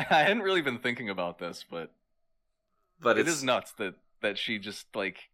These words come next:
Speaker 1: somehow managed to sneak back into the zeitgeist just in time to die.
Speaker 2: Yeah, I could,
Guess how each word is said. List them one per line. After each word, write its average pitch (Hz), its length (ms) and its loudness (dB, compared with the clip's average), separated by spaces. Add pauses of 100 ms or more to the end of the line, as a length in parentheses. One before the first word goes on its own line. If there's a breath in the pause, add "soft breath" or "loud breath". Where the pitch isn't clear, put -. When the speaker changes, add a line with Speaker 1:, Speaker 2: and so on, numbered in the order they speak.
(480)
Speaker 1:
somehow 156 520 2
managed 113 680 0 (800)
to 110 100 -6
sneak 123 400 -8
back 120 220 0
into 113 140 -4
the 98 120 -6
zeitgeist 95 560 -4
just 104 200 -10
in 101 80 -10
time 101 220 -6
to 87 80 -8
die. 82 440 -8 (320)
Speaker 2:
Yeah, 185 220 8
I 208 120 6
could, 240 240 0